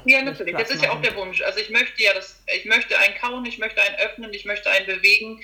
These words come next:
Speaker 2: Ja.
Speaker 1: damit ich eben die Festigkeit aus dem Körper loswerde.
Speaker 2: Ja.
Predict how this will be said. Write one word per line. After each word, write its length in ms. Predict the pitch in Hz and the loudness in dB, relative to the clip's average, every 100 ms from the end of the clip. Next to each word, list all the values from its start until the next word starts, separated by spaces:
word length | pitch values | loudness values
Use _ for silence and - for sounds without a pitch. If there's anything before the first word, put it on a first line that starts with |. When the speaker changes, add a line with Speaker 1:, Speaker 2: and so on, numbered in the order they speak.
| 196 | -8
Speaker 2:
Ja. 120 | 180 - | -8 0
Speaker 1:
damit 300 | 202 196 214 | 0 2 0
ich 180 | - - | -2 0
eben 180 | 202 196 | 0 0
die 120 | 190 | -2
Festigkeit 580 | - 180 - - 185 175 | 0 0 -2 -2 2 2
aus 140 | - | 0
dem 100 | 185 | -4
Körper 280 | 175 220 208 | -4 -4 -2
loswerde. 480 | 214 247 208 220 | -2 -2 0 2
Speaker 2:
Ja. 80 | 226 | 0